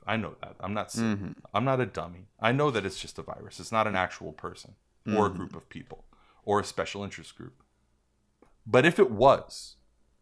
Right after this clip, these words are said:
Speaker 1: if covid was an actual living person,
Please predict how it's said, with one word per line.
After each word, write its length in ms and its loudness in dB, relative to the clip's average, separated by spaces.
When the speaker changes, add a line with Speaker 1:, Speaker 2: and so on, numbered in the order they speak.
Speaker 1:
if 160 2
covid 360 6
was 300 4
an 80 2
actual 420 2
living 260 0
person, 480 -6